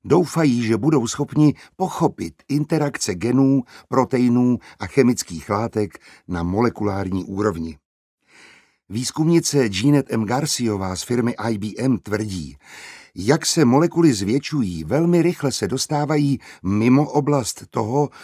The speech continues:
co lze simulovat na klasických počítačích. Na jiném místě Garciová napsala, že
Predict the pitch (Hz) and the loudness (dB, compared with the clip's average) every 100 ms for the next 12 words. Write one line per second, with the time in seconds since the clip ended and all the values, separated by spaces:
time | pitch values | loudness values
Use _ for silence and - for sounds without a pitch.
0 | - - 107 101 90 170 160 - 131 143 | -14 -2 0 0 0 0 2 2 4 4
1 | 143 147 - - - 123 143 131 113 - | 2 0 -2 -8 0 0 2 0 -2 -6
2 | 113 - 127 139 95 85 - 78 - - | -6 -4 -4 -4 -6 -8 -12 -14 -18 -20
3 | _ _ _ _ _ _ - - - 107 | _ _ _ _ _ _ -20 -18 -2 0
4 | 110 113 117 123 113 113 - 139 113 117 | 2 2 4 4 4 2 -2 -4 -2 -4
5 | - 135 120 98 107 120 - 143 143 113 | -2 -2 0 -2 -2 -2 -2 2 2 2
6 | 117 107 | 0 0